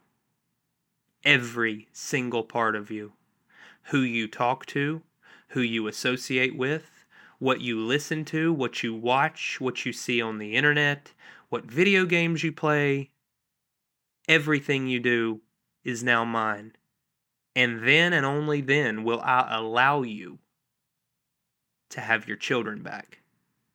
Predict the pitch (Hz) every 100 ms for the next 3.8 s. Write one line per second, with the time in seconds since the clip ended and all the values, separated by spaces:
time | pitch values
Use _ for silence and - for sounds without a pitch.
0 | _ _ _ _ _ _ _ _ _ _
1 | _ _ _ 131 120 160 156 120 120 135
2 | 123 139 147 143 - 147 131 110 101 -
3 | 127 123 120 123 127 - 95 _